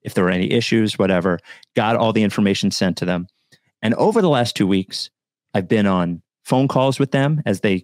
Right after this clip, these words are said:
call to prepare me, Zoom calls, filling out paperwork. I did all the thing where I, I cleaned my hip with this solution the last five days, got off.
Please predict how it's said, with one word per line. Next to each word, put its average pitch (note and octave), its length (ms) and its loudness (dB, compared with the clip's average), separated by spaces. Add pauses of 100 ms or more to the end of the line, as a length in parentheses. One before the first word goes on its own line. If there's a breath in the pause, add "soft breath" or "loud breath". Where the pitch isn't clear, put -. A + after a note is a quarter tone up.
call G#2+ 200 0
to G2+ 80 0
prepare B2 400 -2
me, C3+ 260 -2 (160)
Zoom A#2+ 300 0
calls, B2 460 0 (180 soft breath)
filling B2 360 0
out A#2+ 180 -4
paperwork. B2 640 -2 (280 loud breath)
I A2 60 0
did A2+ 160 2
all A#2+ 140 2
the B2 80 0
thing A#2+ 260 0
where G#2+ 160 4
I, F#2+ 160 0 (120)
I G#2 80 -4
cleaned C3 400 -2
my G#2 160 0
hip A2+ 200 -2
with A2 120 -2
this - 160 -2
solution A2+ 560 0
the A#2+ 80 2
last A#2+ 300 -2
five A2+ 260 0
days, A#2 340 0 (240 loud breath)
got G#2+ 160 -2
off. A2 260 -2